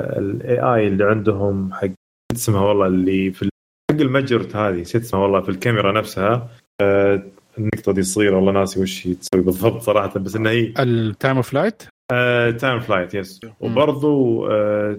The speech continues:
Speaker 1: التايم بليس حقهم مرة خرافي، قاعد أسويه دائمًا أنا، ومرة مبسوط فيه. آه، فأنا أشوف كان سنة عشرين عشرين كجهاز رائد، وسعره كان زين، سعره ص-، كان غالي شوي، بس إنه كان يعتبر ممتاز بالفئة اللي هو فيها.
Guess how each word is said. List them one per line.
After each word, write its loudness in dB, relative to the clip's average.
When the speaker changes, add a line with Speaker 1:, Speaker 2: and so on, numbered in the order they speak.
Speaker 1:
التايم -4
بليس 0
حقهم -2
مرة 0
خرافي، 0
قاعد 0
أسويه 2
دائمًا 2
أنا، 0
ومرة 2
مبسوط -2
فيه. -6
آه، 2
فأنا 0
أشوف -2
كان 2
سنة 2
عشرين 2
عشرين 0
كجهاز 0
رائد، 2
وسعره 0
كان -2
زين، 0
سعره 0
ص-، -2
كان 0
غالي 0
شوي، 0
بس -6
إنه -2
كان 0
يعتبر -2
ممتاز -2
بالفئة -2
اللي -2
هو 2
فيها. -2